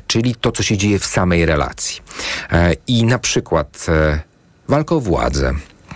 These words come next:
e, walka o dominację, walka o wpływy, jakiś rodzaj rozczarowania, to będą też te momenty, które,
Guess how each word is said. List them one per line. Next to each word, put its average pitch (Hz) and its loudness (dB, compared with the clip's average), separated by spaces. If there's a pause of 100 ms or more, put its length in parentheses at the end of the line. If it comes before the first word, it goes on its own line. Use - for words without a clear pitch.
(380)
e, - 2
walka 80 2
o 123 4
dominację, 92 2 (600)
walka 76 2
o 135 4
wpływy, 78 2 (240)
jakiś 80 0
rodzaj 87 4
rozczarowania, 87 2 (260)
to - 2
będą 107 2
też - 0
te 80 0
momenty, 73 2
które, 95 2